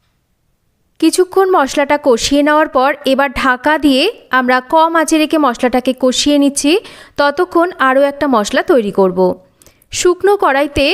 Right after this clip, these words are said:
দিয়ে দেব তেজপাতা, কয়েকটা শুকনো লঙ্কা, তার সাথেই দিচ্ছি ছোট এলাচ, দারচিনি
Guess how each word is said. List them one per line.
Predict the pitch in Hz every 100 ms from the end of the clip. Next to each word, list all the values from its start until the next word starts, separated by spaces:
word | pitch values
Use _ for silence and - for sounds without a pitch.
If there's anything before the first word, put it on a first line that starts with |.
| 539 - 262
দিয়ে | 254 262
দেব | 262 254 262 254 - - - - _ -
তেজপাতা, | 226 226 - 247 247 262 - - - _ _ -
কয়েকটা | 302 294 302 294 285 - - _ _ _ _
শুকনো | - 277 262 254
লঙ্কা, | 254 220 214 240 311 539 - - _ _
তার | 311 320
সাথেই | 320 339 339 320
দিচ্ছি | 311 - 330
ছোট | - 233 254 254
এলাচ, | 254 254 233
দারচিনি | 214 196 - 254 247